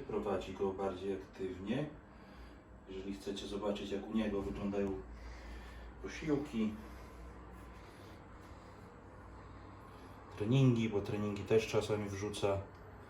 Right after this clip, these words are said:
W ogóle mała niespodzianka niedługo, ale to na kanale zobaczycie.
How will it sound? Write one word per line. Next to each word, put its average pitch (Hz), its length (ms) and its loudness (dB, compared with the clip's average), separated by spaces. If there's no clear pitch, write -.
W 98 40 -6
ogóle 101 220 4
mała 101 220 6
niespodzianka 110 640 4
niedługo, 104 500 6
ale 156 120 10
to 104 120 2
na 92 100 0
kanale 98 340 0
zobaczycie. 101 460 -2